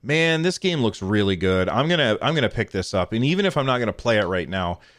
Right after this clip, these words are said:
sixty-seven percent off." I wanted to get it now while it was cheap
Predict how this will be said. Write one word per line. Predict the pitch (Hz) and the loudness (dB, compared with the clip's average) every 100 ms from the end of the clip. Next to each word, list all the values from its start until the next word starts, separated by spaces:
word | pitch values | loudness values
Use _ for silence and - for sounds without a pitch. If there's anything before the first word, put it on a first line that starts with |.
| _ | _
sixty-seven | - - 160 127 - 107 92 | -8 -6 -4 -4 -2 -2 -2
percent | 92 - 95 90 | -6 -2 0 2
off." | 87 78 - - | 2 0 -4 -6
I | 101 | -2
wanted | 110 113 101 | 2 2 2
to | 98 | 0
get | 101 | 0
it | 87 | 0
now | 98 95 92 | 0 2 2
while | 90 87 85 | 2 0 -2
it | |
was | 76 - | -6 -10
cheap | - - 92 - | -8 -6 -8 -10